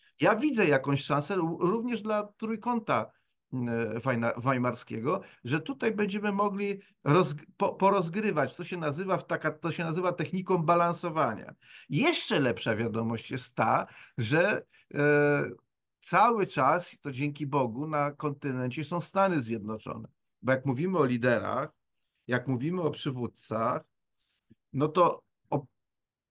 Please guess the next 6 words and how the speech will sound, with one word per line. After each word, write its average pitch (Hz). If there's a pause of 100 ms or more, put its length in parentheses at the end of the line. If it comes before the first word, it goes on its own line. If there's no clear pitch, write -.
obecność 123
Stanów 147
Zjednoczonych 127
polityczno-wojskowa 131
na 120
starym 131